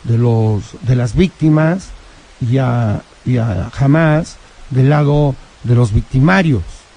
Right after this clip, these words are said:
o al pueblo palestino del lado de los victimarios. Esta aclaración que tú has hecho, esta puntualización que has hecho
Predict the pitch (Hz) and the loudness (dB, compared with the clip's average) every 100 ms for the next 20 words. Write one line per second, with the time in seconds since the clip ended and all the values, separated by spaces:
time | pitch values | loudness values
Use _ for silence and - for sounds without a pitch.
0 | - - 131 127 - 165 180 165 135 113 | -12 0 2 2 2 2 0 0 -2 -2
1 | - 170 196 127 104 110 120 117 107 101 | -2 0 2 2 0 0 0 2 0 -2
2 | 98 - 113 113 113 104 160 190 180 - | -4 -4 -2 -2 -2 -2 -2 0 -2 -4
3 | - - - - - 131 - 147 143 139 | -14 -20 -20 -20 -12 -12 -4 -2 0 0
4 | - 170 160 147 - 156 160 143 - 151 | 0 0 0 -2 -2 0 2 0 0 -2
5 | 131 - 147 139 151 135 127 131 113 123 | -2 0 -2 0 -2 0 0 0 -2 -4
6 | - 131 127 139 - 127 - 139 | 0 0 0 0 0 -2 0 -2